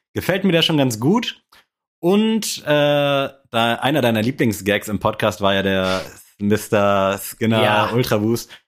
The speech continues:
Speaker 1: Und jetzt kommt
Speaker 2: Simo
Speaker 1: tatsächlich ein
Speaker 2: Skinner.
Speaker 1: Superstar raus, äh, mit dem Squishy von Simpsons. Das ist so ein
Speaker 2: Das ist doch ein Witz,
Speaker 1: Getränk.
Speaker 2: oder?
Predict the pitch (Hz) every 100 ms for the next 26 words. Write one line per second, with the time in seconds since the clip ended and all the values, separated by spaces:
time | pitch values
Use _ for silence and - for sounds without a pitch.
0 | - 113 123 147 - 151 147 156 135 139
1 | 143 123 104 135 170 175 - 165 165 156
2 | 160 165 165 - - 123 120 117 117 123
3 | 123 120 117 - - 131 180 147 107 90
4 | 110 101 - 101 - 127 123 110 117 113
5 | 107 107 107 123 - 104 - 104 - -
6 | 127 131 151